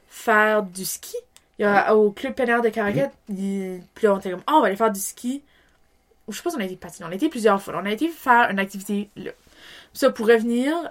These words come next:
Speaker 1: euh, c'est la, c'est pendant l'intersemestre où nos notes sortaient sur le site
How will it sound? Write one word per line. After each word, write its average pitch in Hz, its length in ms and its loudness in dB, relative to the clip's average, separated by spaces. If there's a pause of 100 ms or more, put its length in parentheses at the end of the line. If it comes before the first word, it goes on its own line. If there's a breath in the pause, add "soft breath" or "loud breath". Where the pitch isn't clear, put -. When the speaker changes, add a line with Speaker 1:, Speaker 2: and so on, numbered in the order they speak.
Speaker 1:
euh, 202 280 2
c'est 190 200 -4
la, 185 240 0
c'est 214 160 -4
pendant 233 240 -2
l'intersemestre 220 840 -2
où 185 60 -4
nos 175 180 -10
notes 202 320 -6
sortaient 208 480 -4 (260 soft breath)
sur - 160 -14
le 170 60 -10
site - 420 -6